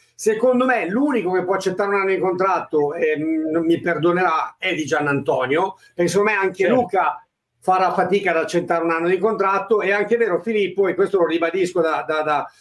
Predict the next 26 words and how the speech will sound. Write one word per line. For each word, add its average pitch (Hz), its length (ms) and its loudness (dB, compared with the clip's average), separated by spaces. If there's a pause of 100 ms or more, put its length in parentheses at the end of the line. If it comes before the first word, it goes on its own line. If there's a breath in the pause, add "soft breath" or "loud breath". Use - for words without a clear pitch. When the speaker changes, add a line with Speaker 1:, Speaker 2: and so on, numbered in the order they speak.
(180 soft breath)
Speaker 1:
da, 175 180 0 (120)
da 156 140 0 (240)
dieci 196 420 2
giorni, 185 560 2 (240 loud breath)
che 185 100 2
secondo 208 360 2
me 214 160 0
se 180 440 -2
dichiari, 160 920 -2 (100)
eh, 147 580 0
mm, 143 540 0
di, 147 260 -2
mm, 143 420 2
fedeltà 180 480 2
alla 202 140 2
Honda, 190 380 0
comunque 185 420 0
vai, 233 460 0
fai 202 180 -2
questo 208 300 0
passo, 165 420 -4
accetti 208 380 -4
un 202 80 2
anno 214 160 2
di 208 80 0
contratto, 208 720 -2